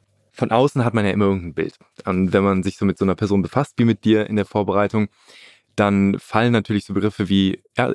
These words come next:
zurückgezogen, norddeutsch, ähm, auch auf eine Art das Privatleben schützend, ja, also wenig so diesen extremen Drang in, nach dem Mittelpunkt, den spürt man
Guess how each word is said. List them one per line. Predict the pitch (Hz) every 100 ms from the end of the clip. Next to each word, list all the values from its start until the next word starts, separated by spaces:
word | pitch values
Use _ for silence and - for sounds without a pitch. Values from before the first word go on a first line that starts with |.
| - -
zurückgezogen, | 120 131 117 - 110 110 107 101 -
norddeutsch, | 113 117 - 101 98 101 - -
ähm, | 113 101 95 92 95 - _ _ _ _
auch | - 101 104 - _ _ -
auf | 101 -
eine | 104 -
Art | 98 95 101 _ _ -
das | 110 104 - -
Privatleben | 110 113 117 104 98
schützend, | - 143 - - 127 120 98
ja, | 107
also | 98 95 - - - 64
wenig | - 107 113 135 156 143 -
so | -
diesen | 110 107 104
extremen | - - - - 123 113
Drang | 110 101 107 113
in, | 107 104 104
nach | 101
dem | - 104
Mittelpunkt, | 104 104 - 85 -
den | 92
spürt | - 123
man | 120